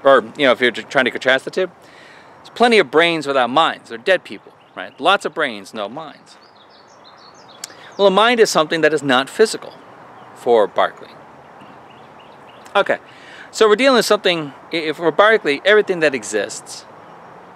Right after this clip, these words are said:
is mental. Now, uh, Russell wants to include physical objects. He wants to say that there are also physical objects. He's probably not saying that there's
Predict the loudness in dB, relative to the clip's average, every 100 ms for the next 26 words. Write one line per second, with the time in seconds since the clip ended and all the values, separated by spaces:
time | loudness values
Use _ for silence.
0 | -10 -8 -6 -8 -10 -16 -20 -20 -20 -20
1 | -20 -20 -20 -20 -20 -20 -20 -20 -20 -20
2 | -20 -20 -20 -20 -20 -20 -2 0 2 4
3 | 4 4 2 4 2 2 -4 -16 -20 -20
4 | -20 -20 -20 -20 -20 -4 2 2 2 0
5 | 0 -2 2 2 2 0 0 -2 0 0
6 | -2 -8 -14 -16 -16 -18 -20 -20 -20 -14
7 | -4 -2 -2 -6 -2 2 2 2 0 2
8 | 6 6 6 4 2 0 -10 -12 -10 -6
9 | -6 -8 -14 -18 -20 -20 -8 -8 -2 0
10 | 2 2 2 2 2 0 0 0 0 -2
11 | -4